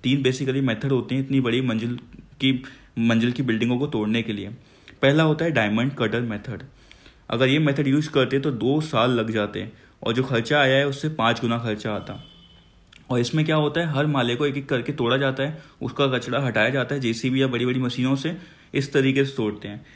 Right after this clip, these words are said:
पर सुप्रीम कोर्ट ने साफ कहा था कि आसपास की बिल्डिंगों को नुकसान ना पहुंचे या आवाज़ ना आए, शांति में जल्दी, जल्दी से जल्दी हो जाए, इसलिए ये मेथड यूज़ नहीं किया गया। सेकंड, रोबोटिक्स टेक्नोलॉजी, वहाँ पे भी डेढ़ साल लग जाता और बहुत ज़्यादा आवाज़ होती, वहाँ पे भी माला करके एक एक करके हटाते,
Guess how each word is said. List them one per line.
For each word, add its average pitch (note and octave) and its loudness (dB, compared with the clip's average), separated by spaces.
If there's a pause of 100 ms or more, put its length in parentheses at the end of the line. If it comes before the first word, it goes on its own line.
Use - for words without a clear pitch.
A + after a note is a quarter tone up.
(120)
पर B2+ 0
सुप्रीम C#3 0
कोर्ट D3+ 0
ने D#3 0
साफ D3+ 0
कहा D3 0
था D#3 -2
कि D#3 -4
आसपास C3 -2
की D#3+ -4
बिल्डिंगों B2+ 2
को D3+ -2
नुकसान C3+ 0
ना C3 0
पहुंचे C3+ -2 (340)
या D3 4
आवाज़ A#2 4
ना A#2 2
आए, G2+ -6 (320)
शांति C3 2
में D3 0
जल्दी, B2+ 0 (180)
जल्दी D3 4
से D#3+ 2
जल्दी C3+ 2
हो A#2 -2
जाए, G#2+ -8 (300)
इसलिए C#3 -2
ये C#3 0
मेथड C3+ 0
यूज़ A#2+ -2
नहीं A2+ 0
किया G#2 -4
गया। G#2+ -10
सेकंड, C#3 0
रोबोटिक्स C#3 0
टेक्नोलॉजी, C#3+ -2 (400)
वहाँ B2+ 2
पे C#3+ 0
भी C#3+ 0
डेढ़ C3 2
साल C#3+ 0
लग B2+ 0
जाता A#2+ -2 (400)
और A#2 -6
बहुत B2+ 0
ज़्यादा C#3 2
आवाज़ A2+ 2
होती, G#2 -8
वहाँ B2+ 0
पे C#3 -2
भी C3 -2
माला A#2+ 4
करके A#2+ -2
एक A#2 -4
एक B2 -4
करके A#2+ -2
हटाते, G2+ -6